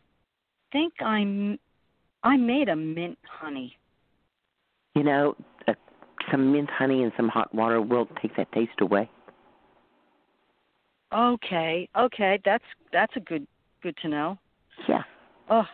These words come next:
Speaker 1: I, I
Speaker 2: Or
Speaker 1: just
Speaker 2: it's,
Speaker 1: want
Speaker 2: you know,
Speaker 1: my
Speaker 2: or some mint honey and some hot infusion.
Speaker 1: Yeah, yeah. Other than that, um,
Speaker 2: Other than that, I would say, you know, really pay attention to what your body wants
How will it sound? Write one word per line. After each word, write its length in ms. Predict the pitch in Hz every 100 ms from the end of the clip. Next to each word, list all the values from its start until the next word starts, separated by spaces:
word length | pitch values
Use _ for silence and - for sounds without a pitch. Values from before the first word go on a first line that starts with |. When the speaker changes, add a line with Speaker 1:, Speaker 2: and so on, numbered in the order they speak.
| _ _
Speaker 1:
I, 140 | 180 - -
I 140 | 185 190
Speaker 2:
Or 120 | 147
Speaker 1:
just 100 | 147
Speaker 2:
it's, 0 |
Speaker 1:
want 200 | 214 143
Speaker 2:
you 60 | 147
know, 120 | 123
Speaker 1:
my 80 | 131
Speaker 2:
or 20 |
some 120 | - 143
mint 140 | 143
honey 220 | 143 143
and 100 | 139 135
some 100 | 143
hot 160 | 147
infusion. 440 | - - 147 202 156 _ _ _ _ _ _ _ _ _ _ _ _ _
Speaker 1:
Yeah, 260 | 190 226 190 _ _ _ _ _ _ _
yeah. 240 | - 214 196 _ _ _ _ _ _ _ _ _ _ _ _ _
Other 260 | 220 254 277
than 240 | 254 240 240
that, 320 | 247 254 247 -
um, 460 | 202 208 202 202 196 _ _ _ _ - - - - - - -
Speaker 2:
Other 240 | 185 196 202
than 180 | 196 196
that, 280 | 180 180 165
I 100 | 143 156
would 140 | 147 - -
say, 280 | 143 143 139 - _ - - - - - - -
you 80 | 143
know, 160 | 135 - _ _ - - - _ - _ - 160 139 - - 170
really 300 | 208 262 254
pay 160 | 208 196
attention 420 | - 208 170 170
to 60 | 147
what 180 | 151
your 80 | 147
body 240 | 139 131 127
wants 180 | 113